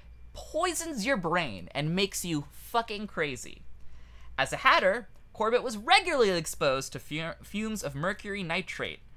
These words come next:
and he would get twitches and psychosis, psychosis, hallucinations, all known as just Hatter shakes. So people are like, "Oh, he's just having the shakes, he's fine,"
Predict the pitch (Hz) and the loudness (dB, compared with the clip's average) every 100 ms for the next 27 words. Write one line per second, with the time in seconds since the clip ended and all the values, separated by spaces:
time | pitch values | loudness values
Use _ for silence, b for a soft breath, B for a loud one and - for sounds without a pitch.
0 | b b b b - 113 127 127 127 - | b b b b -10 -6 -4 -4 -6 -10
1 | 135 131 117 127 - - - 185 214 208 | -8 -6 -2 -2 -2 -6 -6 -4 -2 -4
2 | 185 135 - 98 - 170 - 175 160 - | -4 -6 -6 -6 -6 -6 -6 -10 -10 -8
3 | - - 196 196 214 202 - 147 131 180 | -4 -2 -2 -4 -6 -6 -8 -8 -6 -4
4 | 175 - 160 156 - - - - 131 135 | -4 -4 -8 -8 -10 -16 -8 0 2 2
5 | 123 120 107 107 - 117 113 - - - | 0 0 -2 -4 -2 -2 -2 -8 -12 -2
6 | 277 262 156 - 104 - - 143 175 170 | 2 4 4 0 -2 -4 -4 -4 -2 0
7 | 170 175 285 302 226 208 - 170 160 165 | 0 6 6 6 4 2 6 6 6 2
8 | - 127 123 - 135 - 123 110 98 | 2 0 0 -4 -6 -2 0 2 0